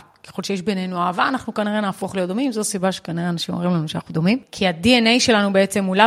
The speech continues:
דווקא D N A בגוף, יש D N A נשמתי, ויש D N A שזה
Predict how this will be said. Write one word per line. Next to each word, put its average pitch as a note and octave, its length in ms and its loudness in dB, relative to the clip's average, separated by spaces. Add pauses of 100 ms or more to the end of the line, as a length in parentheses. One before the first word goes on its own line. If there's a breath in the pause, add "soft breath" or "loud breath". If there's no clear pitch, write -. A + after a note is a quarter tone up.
דווקא G3 440 2 (120)
D D#3 40 -8
N G3 340 2
A G3 380 2 (140)
בגוף, G3+ 680 2
יש F3+ 500 -2
D - 40 -6
N F#3+ 180 0
A F#3 120 -6
נשמתי, F3+ 680 -2 (280)
ויש F3+ 640 -4 (180)
D D#3+ 120 -12
N G3 280 0
A G3 320 -2
שזה E3+ 440 -6